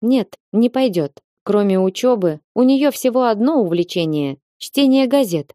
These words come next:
которые ей доставляют малым почтовым телепортом дважды в неделю из столицы нашей империи, Ирдии,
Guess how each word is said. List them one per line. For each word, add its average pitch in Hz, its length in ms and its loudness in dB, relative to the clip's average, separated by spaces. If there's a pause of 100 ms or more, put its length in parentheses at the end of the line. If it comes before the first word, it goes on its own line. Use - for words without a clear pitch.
(140)
которые 180 500 0
ей 226 200 2
доставляют 180 680 -2
малым 190 400 -2
почтовым 190 520 -2
телепортом 190 720 -2 (120)
дважды 185 480 0
в 170 60 -8
неделю 175 720 0
из 233 160 0
столицы 220 560 -2
нашей 214 420 0
империи, 185 640 0 (120)
Ирдии, 170 520 -2